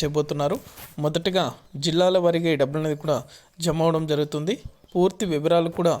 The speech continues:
ఈ వీడియోలోకి వెళ్ళి మనం తెలుసుకుందాం. వీడియోలోకి వెళ్ళే ముందు స్మాల్ రిక్వెస్ట్, ఏపీ రాష్ట్ర వ్యాప్తంగా రైతులకు సంబంధించి, విద్యార్థులకు సంబంధించి, మహిళలకు సంబంధించి ఎప్పటికప్పుడు అప్‌డేట్ అనేది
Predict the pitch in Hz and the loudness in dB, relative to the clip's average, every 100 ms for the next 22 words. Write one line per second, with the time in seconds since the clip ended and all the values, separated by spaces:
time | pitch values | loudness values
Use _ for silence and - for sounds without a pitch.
0 | - - _ _ 156 147 151 165 160 165 | -6 -20 _ _ -6 0 0 0 0 0
1 | 165 160 165 156 135 - 160 180 - - | 0 0 -2 -2 -2 -4 -2 -2 -4 -12
2 | - - 143 165 170 190 185 190 185 180 | -14 -4 0 2 2 2 2 0 -2 -2
3 | 202 165 165 165 160 160 - _ - 143 | 0 0 0 0 0 0 -6 _ -6 -4
4 | 170 190 143 - 196 180 175 175 165 151 | -2 0 2 0 2 2 2 -2 0 -2
5 | - - - _ - 151 175 175 214 - | -4 -20 -20 _ -2 0 2 0 -2 0
6 | 190 180 175 170 202 - - 147 139 175 | 0 0 0 -2 -4 -6 -10 -10 -2 0
7 | 170 180 175 180 175 165 160 214 294 160 | 0 -2 -2 -2 0 -2 -2 -4 -4 -2
8 | 160 175 170 - 170 170 165 - 131 - | 0 0 0 -2 -2 -2 -2 -4 -4 -10
9 | - _ _ - 160 - 202 196 - 196 | -20 _ _ -4 -2 0 0 0 2 2
10 | 160 170 170 170 165 | 2 2 2 2 -2